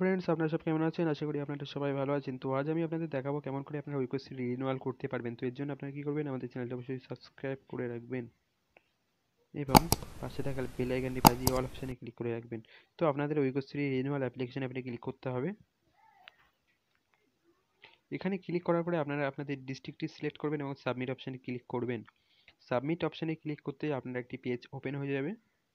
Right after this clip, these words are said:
তো এখানে application আইডিটি দেবেন। এখানে দু হাজার একুশের বাইশ যে অনলাইনে form fill up করেছিলেন, ওখানে আপনার এসএসপি দিয়ে একটি আইডি আছে উপরে, ওই আইডিটি এখানে আপনার দিয়ে নেবেন। গত বছরের application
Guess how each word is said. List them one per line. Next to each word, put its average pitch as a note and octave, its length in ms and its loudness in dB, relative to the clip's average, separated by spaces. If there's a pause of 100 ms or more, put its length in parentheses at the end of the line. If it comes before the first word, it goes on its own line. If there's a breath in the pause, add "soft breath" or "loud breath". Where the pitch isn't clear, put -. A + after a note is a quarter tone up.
(1900 loud breath)
তো E3+ 80 4 (100)
এখানে D#3+ 240 0 (600)
application D3+ 520 0
আইডিটি C3+ 320 0
দেবেন। A#2+ 280 0
এখানে D#3+ 180 -4 (120)
দু C#3 100 -2
হাজার C#3+ 260 0
একুশের D3 360 -6
বাইশ C3+ 320 -4 (500 loud breath)
যে B2+ 140 4
অনলাইনে B2+ 400 2
form B2+ 220 -2
fill C3+ 120 -4
up C3+ 140 -4
করেছিলেন, C3 420 -4
ওখানে B2+ 360 -6
আপনার C3 180 -6 (160)
এসএসপি C#3+ 380 -8
দিয়ে C#3 140 0
একটি - 140 -10
আইডি A#2+ 320 -2
আছে - 160 -6 (120)
উপরে, B2 220 -2 (440 soft breath)
ওই C#3+ 140 2
আইডিটি C3 320 0
এখানে C#3 160 -4 (160)
আপনার B2+ 160 -6
দিয়ে B2 220 -2
নেবেন। C#3+ 180 -2 (500)
গত - 320 2
বছরের D#3 440 0 (880)
application C#3+ 500 -2